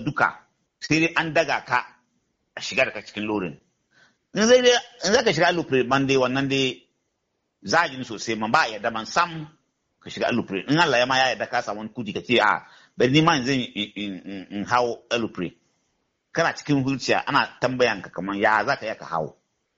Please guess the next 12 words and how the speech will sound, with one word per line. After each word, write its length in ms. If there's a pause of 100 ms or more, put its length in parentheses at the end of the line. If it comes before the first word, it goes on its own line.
(360)
Don 200
ba 180
tanye 260
ka 100
ka 100
hau. 320 (420)
Wheelchair, 340
ba 240
wani 140
provision 420
for 140
wheelchairs. 560